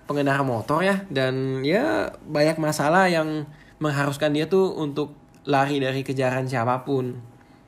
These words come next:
Nah, pada saat adegan motor dan kejar-kejaran ini tuh kayak sinematografi atau pengambilan gambarnya tuh berasa banget gitu dibanding sama drama yang ditawarkan. Kalau drama kan kesannya kayak, dramanya tuh ya,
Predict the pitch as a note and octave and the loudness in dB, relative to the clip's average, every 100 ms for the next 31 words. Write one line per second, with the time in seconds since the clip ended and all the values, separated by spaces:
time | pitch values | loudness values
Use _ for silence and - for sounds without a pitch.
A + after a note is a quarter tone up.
0 | - B2+ B2 D3+ E3 D#3 D3 D3+ C#3+ C#3+ | -6 -4 0 0 2 2 2 0 2 0
1 | C#3 C3+ C3+ D3 C3+ C#3 C#3 C3+ C3 C3+ | 0 -2 0 0 0 -2 -2 -2 -2 -2
2 | C3 C#3 E3+ A3 A3 - - - - - | -2 -2 -2 -2 -6 -12 -20 -20 -20 -20
3 | - - D#3 D3+ D#3 D3 D3 C#3+ C#3+ D3 | -16 0 2 4 2 0 2 2 0 0
4 | C#3+ C3+ C#3 F#3 F#3+ E3+ D#3 C#3+ C#3 C#3 | 2 0 2 0 0 -2 -2 -2 0 0
5 | C#3 C3+ C3+ C3+ C3+ C#3 F#3+ F3 C#3 B2+ | 0 0 0 -2 -2 0 0 2 0 0
6 | D#3+ C#3 D3 D#3 D3 C#3 - C#3 C3+ B2+ | -2 0 0 -2 -6 -10 -4 -2 -2 0
7 | C3+ C3 B2 B2 C3 C3+ D3+ F3+ F#3 D#3 | -2 0 0 0 -4 -2 -2 -2 -2 -2
8 | C3+ C#3+ D#3+ D#3 C#3+ C3 C3 C3 C3 B2+ | 0 0 0 0 0 0 0 0 -2 -4
9 | C3 B2 C3 C3+ C3+ C#3 B2 A#2+ B2+ C3 | -2 0 0 0 0 0 0 -4 0 0
10 | C#3+ D3 D3 F3+ A#3 G#3 E3+ F#3+ A3+ D3 | 2 2 2 2 0 -2 -2 -2 -2 -2
11 | C#3+ - - - - - - _ - - | -2 -6 -20 -20 -20 -20 -20 _ -20 -20
12 | - - - - C#3+ C3 C3+ D3+ E3 A#3 | -20 -20 -20 -8 2 2 2 0 2 4
13 | D#3 | 4